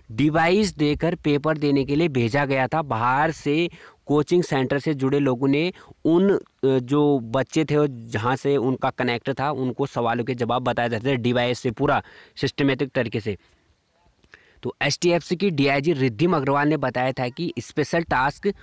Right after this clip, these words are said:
उत-, उत्तराखंड को सूचना मिली थी कि सोलह फरवरी को होने वाली फॉरेस्ट गार्ड परीक्षा में एक गिरोह द्वारा भर्ती परीक्षा के प्रश्न पत्र आउट कर कुछ अभ्यर्थियों को पाँच से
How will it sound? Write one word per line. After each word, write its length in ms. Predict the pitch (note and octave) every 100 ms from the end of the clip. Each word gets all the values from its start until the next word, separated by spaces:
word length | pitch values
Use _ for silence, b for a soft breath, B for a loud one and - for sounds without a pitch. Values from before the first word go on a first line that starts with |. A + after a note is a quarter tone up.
| B C#3
उत-, 140 | C#3 - - - -
उत्तराखंड 520 | C#3+ - D#3 E3+ E3
को 120 | F3+
सूचना 380 | E3 C3+ B2+ D#3
मिली 220 | D3 C#3
थी 140 | - C3
कि 240 | F3 F3+ B B - -
सोलह 260 | D3 F3+
फरवरी 380 | F3+ D3 C#3 C#3+
को 120 | C#3
होने 260 | D3 A#2+ C#3
वाली 200 | C3+ C#3
फॉरेस्ट 340 | - B2 A#2+
गार्ड 180 | C3 C3
परीक्षा 340 | B2+ A#2 - B2+
में 120 | C3
एक 120 | B2
गिरोह 320 | B2+ C3+ C#3
द्वारा 260 | C#3+ B2 C3
भर्ती 300 | A#2+ G#2 C3+
परीक्षा 360 | A#2+ A#2 -
के 120 | A2+ B2
प्रश्न 320 | B2 A#2 B2
पत्र 200 | A#2 B2
आउट 300 | A#2+ C3 C3+
कर 260 | C3+ D3 D#3 B B B -
कुछ 180 | F3+ E3+
अभ्यर्थियों 380 | A#2+ B2+ A#2+
को 120 | C3 C#3+
पाँच 480 | - C#3 D3 D#3+
से 220 | D#3+ -